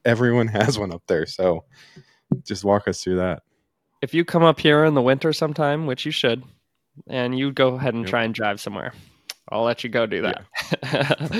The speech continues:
Speaker 1: Okay.
Speaker 2: No, really, a lot of it, a lot of it is access, but a lot of it is, uh, uh, just, just ability to spot things from the air. It, it's amazing what you see from a plane,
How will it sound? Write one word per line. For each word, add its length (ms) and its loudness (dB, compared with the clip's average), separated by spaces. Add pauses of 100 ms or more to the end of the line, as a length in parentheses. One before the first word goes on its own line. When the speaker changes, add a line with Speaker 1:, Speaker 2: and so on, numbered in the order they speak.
(180)
Speaker 1:
Okay. 160 -2
Speaker 2:
No, 120 12
really, 300 8
a 100 6
lot 240 8
of 100 4
it, 200 2 (340)
a 180 -4
lot 300 -2
of 100 -4
it 200 0
is 400 -4
access, 640 -4
but 320 -2 (1080)
a 120 2
lot 260 2
of 140 -2
it 260 -4
is, 760 -8 (920)
uh, 460 -6 (760)
uh, 320 -8
just, 380 -10
just 220 -6
ability 440 0
to 80 -2
spot 480 0
things 300 -4
from 180 -6
the 160 -6
air. 320 -6 (460)
It, 200 -8
it's 180 -6
amazing 480 0
what 160 -2
you 80 -4
see 280 -8
from 180 -10
a 60 -6
plane, 580 -2